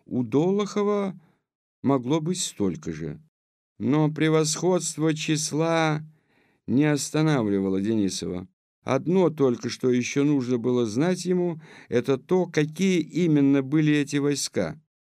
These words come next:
И для этой цели Денисову нужно было взять языка,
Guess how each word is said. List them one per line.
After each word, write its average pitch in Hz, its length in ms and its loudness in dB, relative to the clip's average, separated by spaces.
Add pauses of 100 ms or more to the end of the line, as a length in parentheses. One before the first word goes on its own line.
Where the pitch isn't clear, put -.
(100)
И 139 140 0
для 151 280 4
этой 147 220 2
цели 220 640 -2 (240)
Денисову 165 800 2
нужно 160 460 2
было 156 380 2
взять 135 480 -2
языка, 143 840 -2